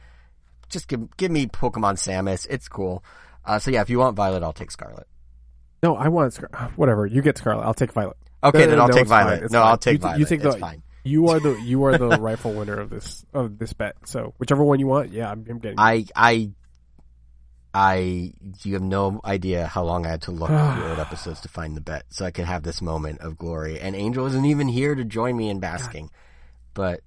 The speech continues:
Speaker 1: Kevin, you're a good man for
Speaker 2: God damn
Speaker 1: following
Speaker 2: it.
Speaker 1: it through. Although you haven't
Speaker 2: I
Speaker 1: followed
Speaker 2: haven't
Speaker 1: it through
Speaker 2: followed it
Speaker 1: yet, but
Speaker 2: through
Speaker 1: you're a
Speaker 2: yet,
Speaker 1: good
Speaker 2: yeah.
Speaker 1: man theoretically come November eighteenth. Um, and two weeks before that, on November fourth, it's not part of bet, don't worry, but if anyone wants a special edition Switch,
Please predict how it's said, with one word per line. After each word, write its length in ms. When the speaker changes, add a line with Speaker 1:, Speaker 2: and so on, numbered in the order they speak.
Speaker 1:
Kevin, 320
you're 120
a 40
good 180
man 360
for 100
Speaker 2:
God 140
damn 100
Speaker 1:
following 180
Speaker 2:
it. 40
Speaker 1:
it 120
through. 220
Although 180
you 80
haven't 180
Speaker 2:
I 40
Speaker 1:
followed 160
Speaker 2:
haven't 0
Speaker 1:
it 40
through 80
Speaker 2:
followed 120
it 20
Speaker 1:
yet, 60
but 60
Speaker 2:
through 100
Speaker 1:
you're 80
a 20
Speaker 2:
yet, 40
Speaker 1:
good 140
Speaker 2:
yeah. 40
Speaker 1:
man 220
theoretically 680
come 300
November 340
eighteenth. 340
Um, 160
and 140
two 100
weeks 160
before 300
that, 320
on 140
November 280
fourth, 400
it's 180
not 180
part 180
of 60
bet, 160
don't 160
worry, 200
but 220
if 140
anyone 300
wants 240
a 60
special 380
edition 320
Switch, 600